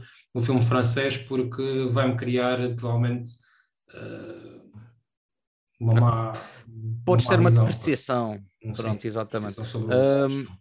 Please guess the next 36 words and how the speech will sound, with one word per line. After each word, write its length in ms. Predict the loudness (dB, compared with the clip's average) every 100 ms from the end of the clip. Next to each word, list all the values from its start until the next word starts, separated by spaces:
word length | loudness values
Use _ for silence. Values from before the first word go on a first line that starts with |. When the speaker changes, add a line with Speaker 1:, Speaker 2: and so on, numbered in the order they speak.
| _ -20 -20 -20 _
Speaker 2:
e 240 | -4 0 0
este 140 | 0
filme 120 | -2
também 140 | -2 0
acaba 200 | 2 0
por 100 | -2
fazer, 260 | -4 -2
eh, 440 | -2 -4 -4 -4 -6
história 680 | -8 -8 -6 -4 -4 -4 -6 -10
por, 220 | -6 -4
eh, 640 | -2 -4 -4 -6 -6 -8 -10 _ _
por, 360 | -8 -6 -6
por 140 | -6 -4
vários 260 | -2 0
motivos. 320 | -2 -2 -4 -4
O 60 |
primeiro 300 | -4 -4 -4
que 100 | -4
é 40 | -4
o 60 |
primeiro 280 | -2 -2 -4
filme 460 | -4 -4 -4 -6 -10 _
feito 500 | -8 -4 -4 -6 -20 -6
por, 220 | -4 -2
eh, 40 | -2 -2 -4 -6
um 140 | -8 -8
serviço 300 | -4 -4 -6
de 60 |
streaming, 340 | -8 -2 -2 -2
neste 260 | -4 -8
caso 400 | -4 -4 -4 -6 -6
a 60 |
Apple 220 | -6 -6
T 120 | -8 -6
V 320 | -6 -8 -10 _ -8
Plus, 460 | -4 -4 -4 -14